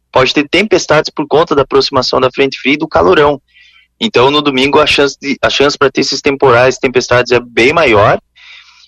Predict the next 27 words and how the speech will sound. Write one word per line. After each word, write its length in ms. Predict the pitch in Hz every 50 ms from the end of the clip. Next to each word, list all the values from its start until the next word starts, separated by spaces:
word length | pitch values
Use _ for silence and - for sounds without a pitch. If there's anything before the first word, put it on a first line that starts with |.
| _
E, 480 | - 147 147 147 147 147 147 147 139 - -
assim, 480 | - 110 117 - - - 175 170 151 131 - _ _ _ - - _ _ _ _ _ _ _ -
nesses 500 | - 117 135 170 214 202 - 220 185 170
eventuais 640 | 185 160 160 170 160 - - 147 143 160 165 160
episódios 600 | 175 - 165 139 123 127 131 156 - 151 156 -
de 80 | - -
tempestades, 680 | - 147 143 - 139 - - - 113 127 160 180 -
eu 80 | - 110
acredito 420 | 110 - 196 165 147 165 175 - -
que 140 | - 175
rajadas 480 | 156 135 135 113 120 127 139 147 139 131
acima 300 | 120 - - 139 143 143
dos 160 | 135 127 127
oitenta, 760 | 127 117 107 - - 101 110 139 151 143 120 107 107 - 98
noventa 340 | 95 98 98 107 110 123 135
quilômetros 540 | 127 - 127 113 120 123 123 - 131 - -
por 160 | - 131 110
hora 220 | 107 113 127 147
não 160 | 147 147 151
possam 320 | 156 - 139 135 - 147 139
ser 160 | - 143 143
descartadas, 800 | 143 - - - 175 - - - 135 131 120 104 - - - - _ _ _ - - _ -
associadas 640 | 123 107 - 110 104 - - 95 110 123 117 101 -
a 20 |
chuva 220 | - - - 85 - -
forte, 480 | - 92 120 143 139 113 101 - - 85
raios. 640 | 90 95 98 120 135 127 107 95 90 - - -